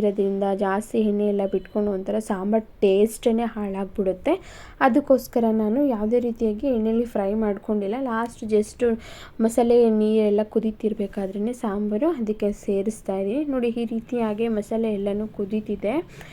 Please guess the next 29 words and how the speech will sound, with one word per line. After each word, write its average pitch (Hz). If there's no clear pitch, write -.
ಸಾಂಬಾರೆಲ್ಲನೂ. 214
ಆವಾಗ 302
ಉಪ್ಪು 277
ಖಾರ 254
ಎಲ್ಲ 226
ಕರೆಕ್ಟ್ 220
ಇದೆಯಾ 208
ನೋಡಿಕೊಂಡು 208
ಕುಕ್ಕರ್ನ 269
ಕ್ಯಾಪ್ನ 202
ಕ್ಲೋಸ್ 214
ಮಾಡಿ 196
just 233
ಒಂದೇ 226
ಒಂದು 214
ವಿಷಿಲ್ನ 208
ತೆಗೆದ್ರೆ 208
ಸಾಕು, 208
ಜಾಸ್ತಿ 226
ಬೇಡ, 185
ಮಸಾಲೆ 262
ಬೇಯಬೇಕು 190
ಅಷ್ಟೇ, 185
ಮಟನ್ 247
ಎಲ್ಲನೂ 202
ಬೆಂದಿರುತ್ತೆ. 202
ನೋಡಿ, 285
ನಾನು 247
ಇವಾಗ 220